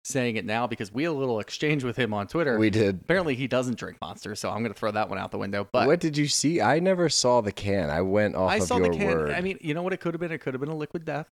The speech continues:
Speaker 1: I'll give him that. It was a what, big sixteen ounce white can.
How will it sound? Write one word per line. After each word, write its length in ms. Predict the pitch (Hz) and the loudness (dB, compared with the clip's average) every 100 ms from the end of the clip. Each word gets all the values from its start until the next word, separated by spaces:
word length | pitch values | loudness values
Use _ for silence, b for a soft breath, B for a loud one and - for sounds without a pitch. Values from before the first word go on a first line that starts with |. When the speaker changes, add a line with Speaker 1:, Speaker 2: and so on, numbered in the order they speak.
| _ _ _ - | _ _ _ -8
Speaker 1:
I'll 140 | 110 | -6
give 180 | 110 120 | -6 -6
him 100 | 156 | -6
that. 260 | 143 151 - | -6 -8 -8
It 160 | 123 113 | -8 -6
was 80 | 113 | -4
a 80 | 104 | -4
what, 320 | 98 113 120 | -2 -4 -2
big 260 | 143 160 - - - | -4 -4 -8 -18 -14
sixteen 380 | 151 - 147 | -12 -8 -6
ounce 200 | 135 120 - | -6 -6 -6
white 200 | 104 - | -10 -10
can. 280 | - - | -18 -18